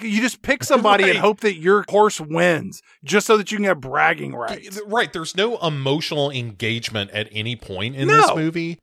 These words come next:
Speaker 2: because maybe you have some sympathy for Michael Myers up to the point he murders people, but that's it. Laurie's not a good person. She seems terrible. Her friends seem worse
Speaker 1: Yes.
Speaker 2: than her. I guess maybe her parents,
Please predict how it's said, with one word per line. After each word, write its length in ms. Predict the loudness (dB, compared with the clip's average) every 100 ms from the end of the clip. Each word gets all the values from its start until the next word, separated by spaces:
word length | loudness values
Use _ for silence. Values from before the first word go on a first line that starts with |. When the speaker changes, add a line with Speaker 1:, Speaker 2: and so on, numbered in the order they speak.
| -6
Speaker 2:
because 480 | -2 0 0 -2 -10 -10
maybe 420 | -4 -2 -2 -4
you 220 | -6 -6
have 220 | -4 -4 -4
some 180 | -10
sympathy 400 | -8 -8 -6 -10
for 160 | -4 -4
Michael 320 | -2 -2 -2
Myers 320 | -2 -2 -4 -6
up 160 | -6
to 100 | -4
the 100 | -6
point 260 | -6 -8 -8
he 100 | -10
murders 560 | -8 -4 -2 -4 -6
people, 580 | -12 -14 -14 -14 -14 -18 _ -20 -4
but 360 | -2 -2 -6 -6
that's 380 | -2 -2 -4 -8
it. 380 | -2 -2 -2 -8
Laurie's 600 | -14 -8 -2 -2 -2 -2
not 200 | -2 -2
a 40 |
good 360 | -2 0 -2 -2
person. 720 | -8 -6 -6 -6 -6 -6 -10 -10
She 300 | -8 -6 -6
seems 340 | -4 -6 -8
terrible. 720 | -6 -6 -4 -8 -8 -10 -12 -14 -4
Her 200 | -2 -2
friends 440 | -4 -2 -2 -4
seem 380 | -6 -4 -6 -6
worse 300 | -4 -2 -2
Speaker 1:
Yes. 360 | 0 2 2 2
Speaker 2:
than 200 | 0 -2
her. 240 | -10 -14 -6
I 100 | -6
guess 340 | 0 -2 -2
maybe 280 | -4 -4 -2
her 180 | -2 -4
parents, 760 | -4 -6 -2 -2 -2 -6 -10